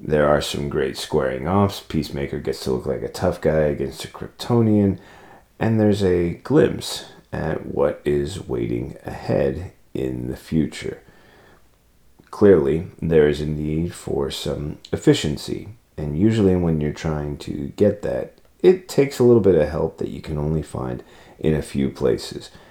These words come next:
How far and where they're going to have to go, I'm curious to find out more. This was Assault on Arkham Part Two from Suicide Squad number two. Great script by Robbie Thompson.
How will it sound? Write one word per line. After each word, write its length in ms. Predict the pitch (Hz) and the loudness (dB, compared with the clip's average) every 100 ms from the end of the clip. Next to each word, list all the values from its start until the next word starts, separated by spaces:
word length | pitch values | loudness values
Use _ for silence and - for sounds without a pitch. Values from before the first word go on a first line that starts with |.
| _ - | _ -4
How 160 | 78 | -4
far 440 | 76 82 82 80 76 | -2 0 2 2 0
and 120 | 71 | 0
where 200 | 73 80 | 4 4
they're 120 | 80 | 4
going 260 | 76 80 80 | 0 0 0
to 80 | |
have 220 | 78 78 - | -2 -2 -4
to 80 | |
go, 260 | 69 76 - | -2 -2 -2
I'm 140 | - | -6
curious 520 | - - 95 82 82 - | -10 0 2 4 2 -2
to 60 | - | -4
find 380 | - 80 80 | -2 0 0
out 300 | 71 64 58 | 0 -2 -4
more. 460 | 67 98 110 62 - - - - - - _ | -2 0 0 -2 -8 -16 -20 -20 -20 -20 _
This 300 | 85 98 - | 6 6 6
was 520 | 95 90 85 78 - _ - | 6 6 4 0 -10 _ -10
Assault 600 | 85 - 87 82 - - - _ _ _ _ - | -8 0 2 2 -2 -14 -20 _ _ _ _ -8
on 260 | 69 69 - | -6 -6 0
Arkham 520 | 80 78 - 71 71 | 2 2 0 -4 -4
Part 340 | - 120 120 | 2 2 2
Two 400 | - 73 64 95 | -4 -4 -4 -4
from 220 | 95 - | -8 -10
Suicide 520 | 65 82 73 - 73 65 | -6 0 0 0 -2 -2
Squad 360 | - 76 73 | 0 2 2
number 240 | 73 67 - | -2 -8 -8
two. 280 | - 73 - - _ | -6 -6 -8 -20 _
Great 200 | - 165 | 2 2
script 380 | - - 107 - | 2 4 4 4
by 160 | 80 73 | 2 4
Robbie 320 | 76 73 67 | 4 0 -2
Thompson. 800 | - 76 - - - - - | -6 -6 -6 -12 -14 -12 -12